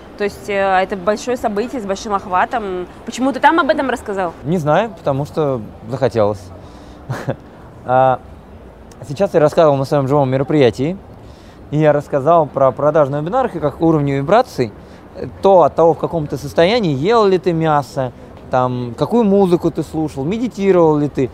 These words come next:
Speaker 2: ел ли ты рыбу за двадцать четыре часа, занимался ли ты спортом, там, по дни, или, или ты бухал за день до этого. А, как это влияет, выше или ниже вибрации, как это влияет на продажу?
Speaker 1: На продажу, да.
Speaker 2: А, в итоге,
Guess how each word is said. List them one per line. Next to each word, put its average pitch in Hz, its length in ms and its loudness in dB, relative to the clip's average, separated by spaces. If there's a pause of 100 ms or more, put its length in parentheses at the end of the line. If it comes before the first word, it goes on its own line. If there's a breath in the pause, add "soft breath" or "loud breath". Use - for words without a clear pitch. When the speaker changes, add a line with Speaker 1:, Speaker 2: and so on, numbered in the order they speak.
(260 loud breath)
Speaker 2:
ел 190 260 4
ли 233 80 -2
ты 233 140 2
рыбу 196 280 2
за 156 120 4
двадцать 147 280 2
четыре 143 240 -2
часа, 135 200 -2
занимался 196 460 0
ли 208 80 2
ты 214 120 -4
спортом, 151 500 0
там, 117 120 -4 (140)
по 143 100 2
дни, 175 360 -4 (260 loud breath)
или, 196 180 2
или 208 300 4
ты 220 120 2
бухал 190 460 4
за 113 160 4
день 120 220 2
до 123 80 6
этого. 110 440 4 (560 loud breath)
А, 123 340 0 (100)
как 180 160 2
это 185 160 0
влияет, 165 420 4
выше 214 300 0
или 165 140 4
ниже 165 260 2
вибрации, 147 400 2
как 190 140 -6
это 170 140 -2
влияет 151 300 2
на 143 80 -4
продажу? 151 360 4
Speaker 1:
На 233 60 2
продажу, 208 340 0
да. 185 140 -4 (440)
Speaker 2:
А, 123 600 2 (600)
в 151 140 -2
итоге, 175 420 2